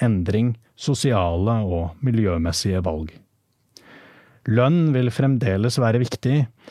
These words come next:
og konkurransen for å rekruttere og beholde personell med kritisk kompetanse vil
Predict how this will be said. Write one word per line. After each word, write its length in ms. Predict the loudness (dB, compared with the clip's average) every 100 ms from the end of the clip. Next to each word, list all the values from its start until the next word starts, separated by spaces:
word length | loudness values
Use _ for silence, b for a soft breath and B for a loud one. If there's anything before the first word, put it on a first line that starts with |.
| B B B
og 180 | -2 2
konkurransen 960 | 2 2 2 0 -2 -2 0 2 0 0
for 160 | 0
å 60 | 0
rekruttere 720 | 0 0 -4 -2 -2 0 0 0
og 220 | 0 -2
beholde 420 | -2 -2 0 0 0
personell 500 | -2 0 0 0 0 0
med 160 | 0
kritisk 480 | -2 -2 -2 -6 -2
kompetanse 760 | -2 -2 0 0 -2 -2 -2 -2 b b b
vil 120 | -2